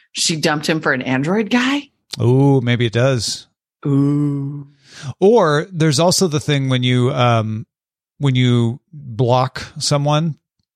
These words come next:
Speaker 2: the text,
Speaker 1: Oh,
Speaker 2: the
Speaker 1: then your
Speaker 2: text no
Speaker 1: texts
Speaker 2: longer
Speaker 1: go
Speaker 2: show
Speaker 1: green.
Speaker 2: blue.
Speaker 1: He does say that. They
Speaker 2: Mm-hmm.
Speaker 1: do say that.
Speaker 2: Yeah.
Speaker 1: Um, so she's blocked and the texts are green now.
Speaker 2: Mm-hmm.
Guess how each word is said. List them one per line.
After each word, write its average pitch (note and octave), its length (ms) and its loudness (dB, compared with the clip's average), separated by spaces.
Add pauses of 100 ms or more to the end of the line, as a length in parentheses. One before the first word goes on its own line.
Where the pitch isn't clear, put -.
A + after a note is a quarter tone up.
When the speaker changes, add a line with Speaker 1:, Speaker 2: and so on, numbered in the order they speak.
(1000)
Speaker 2:
the - 80 -8
text, C#3+ 180 0
Speaker 1:
Oh, E3+ 680 0
Speaker 2:
the C#3+ 40 -10
Speaker 1:
then C3+ 140 2
your C3 100 2
Speaker 2:
text C3 140 -2
no B2 60 2
Speaker 1:
texts A#2+ 100 2
Speaker 2:
longer A#2+ 160 2
Speaker 1:
go C#3 40 0
Speaker 2:
show - 160 -2
Speaker 1:
green. D#3 100 0
Speaker 2:
blue. C#3+ 180 2
Speaker 1:
He C3+ 60 0
does C#3 360 -2
say C#3 200 0
that. B2 340 -2
They C3 100 0
Speaker 2:
Mm-hmm. B2+ 80 2
Speaker 1:
do C#3 140 -2
say D3+ 260 -2
that. A2+ 300 -6
Speaker 2:
Yeah. C3 760 2
Speaker 1:
Um, B2+ 220 0 (800)
so C3 200 -2
she's B2 280 -2
blocked B2 480 -2
and A#2 100 0
the A#2 60 -2
texts A#2+ 380 -6
are B2 100 0
green A#2+ 380 0
now. A2+ 280 2
Speaker 2:
Mm-hmm. G#2+ 560 2